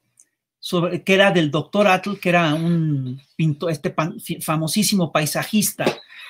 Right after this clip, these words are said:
que resulta que fue simpatizante de Hitler y de Mussolini. Y el doctor Atl, en su, eh, en este libro,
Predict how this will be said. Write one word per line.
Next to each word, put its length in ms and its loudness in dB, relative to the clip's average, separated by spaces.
que 80 -2
resulta 360 0
que 100 -4
fue 140 0
simpatizante 760 0
de 160 0
Hitler 340 -4
y 80 0
de 60 0
Mussolini. 540 -2
Y 240 10
el 120 6
doctor 320 2
Atl, 440 2
en 220 6
su, 500 0
eh, 260 -4
en 140 2
este 240 2
libro, 400 0